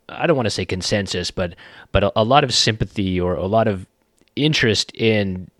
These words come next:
seeing the design profession kind of move in a new direction. And nobody's really sure what that direction is, but I'm, I'm sure people have a lot of ideas on their own. And, you know, and, and sort of a reaction, I think, against the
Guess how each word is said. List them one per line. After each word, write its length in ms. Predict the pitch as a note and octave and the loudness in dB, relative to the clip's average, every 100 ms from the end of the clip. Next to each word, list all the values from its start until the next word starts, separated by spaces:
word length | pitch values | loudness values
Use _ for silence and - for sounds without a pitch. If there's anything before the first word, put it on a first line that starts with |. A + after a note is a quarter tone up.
| - A#2+ | -18 -6
seeing 680 | - C3 C3 C3+ A#2 G#2 - _ _ _ _ _ _ _ _ _ | -2 2 4 2 0 -4 -8 _ _ _ _ _ _ _ _ _
the 100 | - | -4
design 500 | F#2 G2 G#2 G#2 G#2+ | 0 2 4 4 4
profession 640 | G2 G2 - G2 - F#2+ E2+ - - _ | 2 -2 0 0 2 0 -2 -14 -20 _
kind 160 | - G2 | -6 -4
of 140 | F2+ - - _ - _ _ | -6 -12 -20 _ -20 _ _
move 500 | A#2+ G#2 G#2 G#2 G2+ | 0 8 10 10 10
in 120 | G2+ G2 | 6 4
a 60 | |
new 220 | F#2+ F#2+ | 4 4
direction. 640 | F2+ F#2 F#2 F#2 - F2 F2 | 6 6 6 6 4 2 -2
And 120 | F2+ | 2
nobody's 380 | A2+ A2+ F#2+ F#2 | 4 6 2 0
really 160 | G2 | 0
sure 200 | F#2 A2 | 2 2
what 140 | F#2+ F#2 | 2 2
that 140 | F2+ | 0
direction 400 | G2+ F2+ F2+ - | 2 0 0 -2
is, 160 | F#2 F2+ | -4 -4
but 100 | F#2 | -2
I'm, 120 | F2+ | -2
I'm 120 | F#2 F2+ | -4 -2
sure 180 | - | -2
people 260 | - G#2+ F#2+ | 0 0 2
have 140 | G2+ | 2
a 40 | F2+ | 2
lot 180 | F2 F2+ | 0 2
of 80 | |
ideas 380 | F2+ F2 F#2+ F#2 | 2 2 2 4
on 120 | F#2+ | 2
their 180 | F2+ F2+ | 0 2
own. 220 | G2+ F#2+ - - _ _ - | 2 2 -4 -16 _ _ -4
And, 180 | A2+ | -2
you 100 | C3 | 0
know, 80 | B2 | -2
and, 120 | A#2 | -2
and 160 | A#2 A#2 | -4 -4
sort 240 | - E3 | 0 2
of 60 | D3 | 2
a 60 | A#2 | 2
reaction, 640 | G#2 G2+ G#2+ - G#2+ G2+ - | 4 4 2 2 -2 -2 -4
I 140 | G2+ | -2
think, 260 | - G#2 G2 | 0 0 0
against 500 | F#2 G2 F#2+ - - _ _ _ _ _ _ _ _ _ _ - | 0 0 0 -6 -10 _ _ _ _ _ _ _ _ _ _ -2
the 320 | G2+ F#2 | 2 4